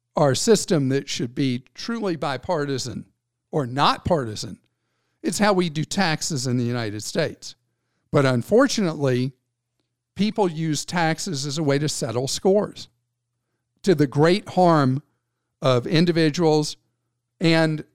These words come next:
fairness and the American system and economic growth that doesn't result because of an ever-changing tax policy. So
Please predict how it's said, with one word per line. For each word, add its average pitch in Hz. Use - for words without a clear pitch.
fairness 165
and 156
the 156
American 156
system 160
and 170
economic 151
growth 151
that 151
doesn't 196
result 156
because 165
of 160
an 156
ever-changing 147
tax 123
policy. -
So 147